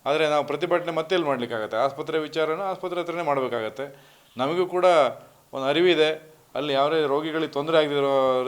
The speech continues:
ಆ, ರೀತಿಯಲ್ಲಿ ನಾವು ಪ್ರತಿಭಟನೆಯನ್ನು ಮಾಡ್ತೀವಿ. ಅಲ್ಲಿ ಯಾವುದೇ ಮೈಕ್ ಬಳಸೋದಿಲ್ಲ.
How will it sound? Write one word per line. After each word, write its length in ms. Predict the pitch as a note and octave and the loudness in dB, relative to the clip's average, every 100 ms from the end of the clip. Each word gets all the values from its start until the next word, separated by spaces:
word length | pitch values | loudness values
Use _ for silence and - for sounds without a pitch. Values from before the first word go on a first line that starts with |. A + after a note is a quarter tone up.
| B2+ - - - | -4 -10 -16 -10
ಆ, 360 | C3 B2+ B2+ B2+ | -6 -2 -2 -2
ರೀತಿಯಲ್ಲಿ 380 | D3 D3 E3+ | -4 -6 -4
ನಾವು 260 | C#3+ C3 B2 | -2 -2 -4
ಪ್ರತಿಭಟನೆಯನ್ನು 560 | A#2 C#3+ C#3+ C#3 C3 B2 | -8 -4 -4 -4 -6 -4
ಮಾಡ್ತೀವಿ. 500 | B2+ C3 C#3 D3 - - _ _ - | -6 -6 -8 -10 -20 -20 _ _ -12
ಅಲ್ಲಿ 280 | C3 C3 B2 | -8 -6 -4
ಯಾವುದೇ 200 | C3 C3+ | -4 -4
ಮೈಕ್ 280 | B2 D3 | -4 -4
ಬಳಸೋದಿಲ್ಲ. 480 | C3+ C3+ D3 C3+ A#2+ | -2 -2 -2 -2 -4